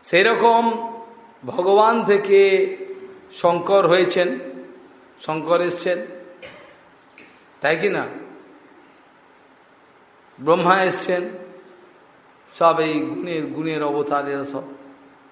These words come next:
হ্যাঁ, এইভাবে বর্ণনা করা আছে ব্রহ্মণ সংহিতায় আদি বিভিন্ন সময়ে আলোচনার সুযোগ হলে করা যাবে।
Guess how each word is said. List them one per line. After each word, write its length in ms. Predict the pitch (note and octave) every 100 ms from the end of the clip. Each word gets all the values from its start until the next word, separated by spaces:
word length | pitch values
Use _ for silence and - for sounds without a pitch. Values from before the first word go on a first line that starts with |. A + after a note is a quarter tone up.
| _ _ _ _ _ _ _ _ _ _ _ - - - _ _ _ _ _ _ _ _ -
হ্যাঁ, 600 | D3+ A#3+ G#3+ D3+ C3 -
এইভাবে 720 | A3 C#4 G3 G3 F#3+ A3 C#4 A3+
বর্ণনা 380 | F3+ F3+ F#3+ F3+
করা 240 | E3 E3
আছে 240 | E3 D#3 F#3
ব্রহ্মণ 380 | D#3+ D#3 D#3+
সংহিতায় 480 | D3+ D3+ D3+ D3+ D3+
আদি 260 | C#3+ C#3+ C#3
বিভিন্ন 380 | C#3 C#3 C#3+ C3+
সময়ে 320 | C#3 C#3 C3+
আলোচনার 520 | B2+ B2 A#2+ C3 A#2+
সুযোগ 360 | - B2+ C#3 B2
হলে 160 | B2
করা 240 | A#2 C#3 D3+
যাবে। 260 | E3 G3+